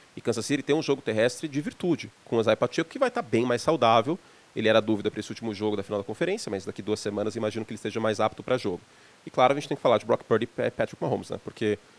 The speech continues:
são histórias completamente opostas. O Patrick Mahomes chega como um diamante a ser lapidado, um cara com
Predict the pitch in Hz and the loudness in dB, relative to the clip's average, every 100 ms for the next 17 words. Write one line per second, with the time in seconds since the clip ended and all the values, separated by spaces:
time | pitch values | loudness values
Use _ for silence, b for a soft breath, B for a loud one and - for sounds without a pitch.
0 | b - 107 107 - 107 110 - 135 127 | b -8 -4 -4 0 2 2 -2 -4 -2
1 | 139 127 - 190 143 120 - - - b | 0 0 -2 4 6 6 2 -8 -10 b
2 | b _ - 113 113 - 107 107 - 110 | b _ 0 0 0 0 0 -2 -2 -4
3 | - 113 113 101 117 110 135 180 139 117 | -2 -4 -4 2 4 4 0 0 -4 -2
4 | 104 98 104 120 160 196 110 - 110 110 | -4 0 2 4 2 -6 -6 2 4 4
5 | - 110 104 | -2 -4 -4